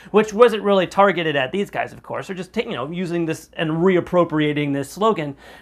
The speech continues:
well, or statement, however you wanna call it. So the idea that, of course, is to push back on the idea that we should be doing things for people of other ethnicities or other races in the United States,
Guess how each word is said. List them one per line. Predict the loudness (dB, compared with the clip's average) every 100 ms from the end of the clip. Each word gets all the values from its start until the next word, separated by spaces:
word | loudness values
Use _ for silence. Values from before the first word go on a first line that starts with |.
| -6
well, | -4 -4 -6 _ -10
or | -10
statement, | -4 -4 -4 -6
however | -2 -2
you | -2
wanna | -2
call | 2 4
it. | 4
So | 6 6 6 4
the | -2
idea | 2 4 4 2 0 4
that, | 4 2 -6 -8
of | -8
course, | -6 -8 -8 -6
is | -6
to | -6
push | -2 -2 0
back | 0 0 2
on | 0 0
the | 2
idea | 2 2 0 0 4 4 2 -6 -20 0
that | 4 4 4
we | 0
should | 0 -4 -4
be | -4
doing | -2 -2 -2
things | -2 -2 0 0
for | -2 -4
people | -2 -2 -2
of | 0
other | 0 2 2 0 -6 -20 -14 -6
ethnicities | 0 0 2 4 4 2 -2 -2 0
or | 2
other | 2 2
races | 2 2 0 -4
in | -2
the | 0
United | 0 -2 -4
States, | -2 0 -2